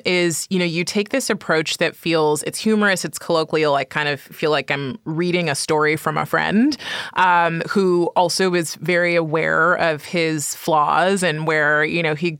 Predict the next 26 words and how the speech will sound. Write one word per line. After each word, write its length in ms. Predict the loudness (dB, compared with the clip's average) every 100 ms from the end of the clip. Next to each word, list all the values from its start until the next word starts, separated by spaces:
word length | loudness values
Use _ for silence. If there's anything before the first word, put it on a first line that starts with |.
| -6
he 140 | -2
does 260 | 0 0 0
things 260 | -2 0
well 260 | 0 2 2
and 100 | 2
where 80 | -2
he 140 | -4
doesn't 440 | -2 -2 -2 -6 -6
do 160 | -4 -2
things 340 | -2 -4 -2
well. 440 | 0 2 2 0
What 220 | 0 0 2
was 240 | -2 -2
the 120 | -4
choice 380 | -2 0 0 -2
behind 760 | -4 -4 -2 -2 -2 -4 -6 -12 -20 -20 -20 -12
writing 440 | -2 0 2 2 2
in 260 | 0 -2 -2
this 200 | -2 -2
style? 720 | -4 -4 0 2 2 2 2
Again, 400 | 0 0 0 2 2
knowing 260 | 2 2
that 140 | 0 0
you 180 | -2
could 240 | 0 0 2
have 340 | 2 0 -6